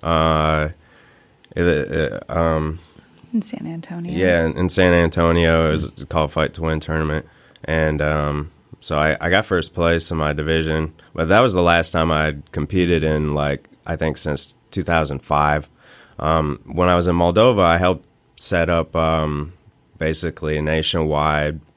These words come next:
Speaker 1: tournaments there. And so I was refereeing, and I didn't compete. I think at that time, a lot of people weren't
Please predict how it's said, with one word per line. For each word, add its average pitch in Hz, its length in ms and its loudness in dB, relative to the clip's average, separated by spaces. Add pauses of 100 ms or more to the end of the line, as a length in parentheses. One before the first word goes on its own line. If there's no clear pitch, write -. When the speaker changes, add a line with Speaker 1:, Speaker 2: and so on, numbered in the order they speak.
Speaker 1:
tournaments 104 600 2
there. 104 300 2
And 85 140 -2
so 87 120 0
I 80 100 2
was 80 120 -2
refereeing, 87 760 0 (400)
and 82 220 -2
I 82 140 2
didn't 82 340 0
compete. 85 440 -2
I 82 120 -2
think 82 220 -4
at 82 100 -2
that 92 220 2
time, 85 380 0
a 78 60 0
lot 80 200 2
of 76 80 -4
people 80 340 -4
weren't 80 340 0